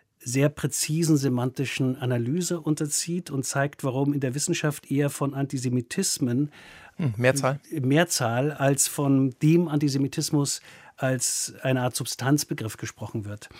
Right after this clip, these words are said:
Speaker 1: Das ist ein wirklich lesenswerter, wichtiger Text, durch den man sich so ein bisschen durchbeißen muss. Aber insgesamt würde ich sagen, und wirklich sehr verkürzt, äh, die Überlegungen der AutorInnen laufen darauf hinaus, dass wir zwischen drei verschiedenen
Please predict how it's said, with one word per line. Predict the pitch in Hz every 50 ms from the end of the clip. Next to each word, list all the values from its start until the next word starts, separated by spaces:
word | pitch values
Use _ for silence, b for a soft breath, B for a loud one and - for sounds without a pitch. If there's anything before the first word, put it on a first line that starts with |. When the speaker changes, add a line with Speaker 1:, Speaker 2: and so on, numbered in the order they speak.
| B B B B B B B B _
Speaker 1:
Das | - 143 - -
ist | 151 143 -
ein | 156 143 135 131 131 127 127 135 127 123 120
wirklich | 147 147 - 139 -
lesenswerter, | 143 143 139 143 135 - 139 135 131 139 127
wichtiger | 127 131 - 147 135 131 120
Text, | - 147 - - - 147
durch | 127 -
den | - 131
man | 131 131 127
sich | 123 120 -
so | -
ein | 127
bisschen | 123 123 - 123 120 113
durchbeißen | 135 160 175 - - - 117 113 107 - - 123
muss. | 117 127 151 - - - B B B B B B B B B B B B B B B B B B _ -
Aber | 151 143 175
insgesamt | 180 180 - - 170 151 170 214 202
würde | 214 185 170
ich | 160 -
sagen, | - 156 151 151 160 160 160
und | 143 139 139 - _ _ _
wirklich | - - 139 151 175 - 170 -
sehr | - 156 147
verkürzt, | - - 123 - - 156 160 - - - - - - - -
äh, | 143 139 139 139 139 131
die | 127 147 143 139 143
Überlegungen | 147 151 135 147 135 135 156 165 170 170 165 160 156 147
der | 147 131
AutorInnen | 131 139 - - - 160 147 147 151 - - - 156 156 156 156 151 151 151 147 147 147 - -
laufen | 127 127 131 127 139 143 - - 160 151 139
darauf | 139 120 - 131 135 - -
hinaus, | - 135 123 120 123 139 156 - -
dass | - 147 131 - -
wir | 151 139 139 131
zwischen | - - - - 135 - - - 131 120 - _ _
drei | - - - 123 127 135 143 147
verschiedenen | 143 - - - 127 - - - 156 151 - 156 143 139 135 135 131 120